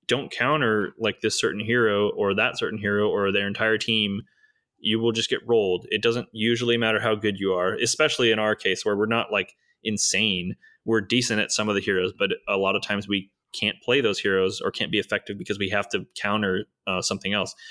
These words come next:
I think I've always not really enjoyed that type of game, um, that gameplay loop of having to counter. Um, but I do really like Overwatch because I, I,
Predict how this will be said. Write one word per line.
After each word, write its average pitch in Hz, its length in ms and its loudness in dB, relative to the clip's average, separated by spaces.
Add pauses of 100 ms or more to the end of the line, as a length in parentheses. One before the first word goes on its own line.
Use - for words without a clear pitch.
(340)
I 127 120 2
think 139 300 -2 (180)
I've 135 220 0
always 110 540 2 (240)
not 107 280 -2
really 107 200 2
enjoyed 98 380 0
that 95 240 -4
type 107 220 0
of 113 120 -6
game, 123 440 -2 (480)
um, 98 420 0
that 110 220 0
gameplay 110 360 2
loop 123 180 0 (100)
of 104 180 0
having 107 280 0
to 95 60 -2
counter. 110 460 -2 (480)
Um, 92 640 0 (640)
but 147 260 4
I 117 80 2
do 123 220 -2
really 110 220 2
like 101 180 2
Overwatch 101 440 0
because 113 300 0
I, 104 160 4 (100)
I, 120 140 -2